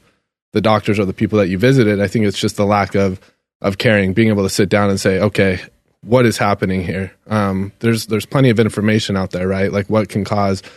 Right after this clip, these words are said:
a nerve to not function? And if you know, if you're resourceful enough, you can go figure that out. It can be A, B, C, D through Z, right? And then you start kinda knocking it off. "Okay, it's not that. That's not what happened. It's not this. That's not what happened. Okay, I think it's probably this,"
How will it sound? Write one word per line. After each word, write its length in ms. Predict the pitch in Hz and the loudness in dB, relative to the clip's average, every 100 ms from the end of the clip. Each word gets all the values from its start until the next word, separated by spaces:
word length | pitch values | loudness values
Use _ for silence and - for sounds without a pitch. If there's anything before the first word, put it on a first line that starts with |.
| _ _ _ - | _ _ _ -2
a 80 | 110 | 2
nerve 300 | 107 104 - | 4 2 0
to 100 | 98 | 0
not 240 | 101 90 | 0 -2
function? 480 | - 95 - 73 98 | -2 -4 -4 -8 -6
And 100 | 113 | -4
if 80 | 104 | -2
you 80 | 104 | 0
know, 320 | 104 101 104 | 0 0 -2
if 100 | 104 | -2
you're 80 | 107 | -2
resourceful 480 | 98 - 127 - 104 | 0 2 2 2 -2
enough, 240 | 101 98 | -2 -4
you 80 | 98 | -8
can 80 | 101 | -10
go 140 | 95 | -14
figure 260 | - 98 101 | -4 0 0
that 160 | 98 | 0
out. 160 | 90 - | -4 -6
It 140 | 101 | -4
can 120 | 107 | -2
be 280 | 98 95 92 - - _ _ | 0 0 -2 -6 -18 _ _
A, 140 | 135 135 | 0 2
B, 140 | 123 | 2
C, 220 | - 113 | 2 2
D 240 | 104 107 104 | 2 2 0
through 380 | - - 110 | -6 0 0
Z, 260 | 95 98 82 - - | 2 -4 -8 -16 -4
right? 320 | 104 104 104 - _ _ - | 0 0 -2 -10 _ _ 0
And 100 | 113 | 2
then 60 | |
you 80 | 107 | 4
start 200 | - 107 | 0 0
kinda 140 | 117 | 0
knocking 320 | 101 101 95 98 | 0 0 0 -2
it 100 | 95 | -2
off. 200 | 92 98 | -4 -6
"Okay, 180 | 104 | -4
it's 160 | 101 - | -4 -2
not 160 | 110 87 | -2 0
that. 240 | 104 90 | 0 0
That's 220 | 98 - | -6 -6
not 80 | 98 | -4
what 100 | 98 | -4
happened. 220 | 98 90 | -4 -6
It's 140 | 98 - | -6 -2
not 180 | 110 | -2
this. 260 | 101 101 - - _ _ _ | 0 -2 -6 -16 _ _ _
That's 200 | 107 110 | -4 -2
not 140 | 113 101 | 0 0
what 100 | 98 | 0
happened. 460 | 101 98 98 95 - _ _ _ - | 0 0 -2 -4 -8 _ _ _ -10
Okay, 180 | - 110 | -2 0
I 60 | |
think 220 | 98 131 110 | 2 2 2
it's 80 | |
probably 360 | - 104 95 95 | 2 0 2 0
this," 340 | 92 76 - | -2 -4 -10